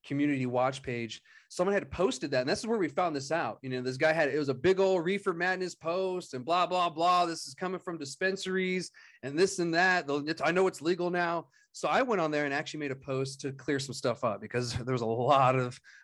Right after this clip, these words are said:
uh, misunderstandings in that post and a lot of stuff that actually wasn't true. So I went in, made the post. Well, the admins of the page actually ended up removing the post, my post, and leaving the other guys. And they took comments off. But that's the kind of thing that we're gonna be fighting. And, you know,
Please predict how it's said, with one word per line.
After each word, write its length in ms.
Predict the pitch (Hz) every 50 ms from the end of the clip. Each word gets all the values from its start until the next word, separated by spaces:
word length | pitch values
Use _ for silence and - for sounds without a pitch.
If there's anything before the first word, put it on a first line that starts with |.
| _
uh, 120 | 131 131 127
misunderstandings 880 | 135 147 139 143 139 131 127 - - 156 139 135 127 120 117 117 113
in 80 | 117 113
that 200 | 113 110 107 -
post 340 | - 131 120 117 117 - -
and 60 | 123
a 20 | 120
lot 100 | 120 123
of 60 | 123
stuff 180 | - - 113 -
that 100 | 110 110
actually 220 | 110 - - 117
wasn't 260 | 107 113 110 110 104 -
true. 400 | - - 147 135 117 95 - - _ - - - - -
So 120 | - -
I 60 | 170 165
went 180 | 170 185 185 185
in, 120 | 185 185
made 160 | 175 170 170
the 60 | 170
post. 420 | - - 160 156 151 156 147 139 -
Well, 120 | 139 147 151
the 80 | 147 143
admins 380 | 147 175 226 254 240 208 156
of 80 | 160 139
the 60 | 135
page 540 | 135 - 143 131 131 127 127 123 120 - - _
actually 400 | 143 160 160 - - 170 160 -
ended 200 | - 165 170 156
up 80 | 156 135 -
removing 640 | 131 127 120 117 117 127 143 196 226 233 240 185 156
the 100 | 127 110
post, 600 | - - 123 113 110 107 110 110 - - - - _
my 220 | 120 123 139 196 226
post, 480 | - 135 127 117 113 113 107 - -
and 100 | 110 120 135
leaving 200 | 151 143 135 123
the 100 | 120 123
other 140 | 147 147
guys. 300 | 120 120 113 117 113 113
And 80 | 113 123
they 40 | 135
took 160 | 135 240 240
comments 320 | - - 151 147 139 131 135
off. 200 | 110 113 113 - _ _ _ _ - - - - - _
But 380 | 127 127 156 156 151 139 - - - - _ _ _ - - - - - - 170
that's 180 | 180 214 233
the 60 | - -
kind 180 | - 254 247
of 60 | 233
thing 140 | 240 240 226
that 100 | 220 208
we're 60 | 196 185
gonna 120 | 202 196
be 80 | 170 160
fighting. 460 | 135 - 170 156 135 117 101 98 101 - _
And, 380 | 131 139 147 151 147 139 135 135
you 80 | 143 147
know, 340 | 143 135 127 123 120 131